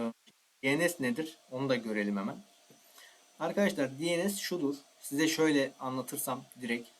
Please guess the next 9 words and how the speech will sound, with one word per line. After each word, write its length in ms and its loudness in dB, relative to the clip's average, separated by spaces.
hatta 280 0
anlatmadan 800 0
bir 180 -10
gösterip 580 0
sonrasında 500 0
anlatacağım. 520 -6
Şimdi 400 4
daha 340 6
i-, 180 2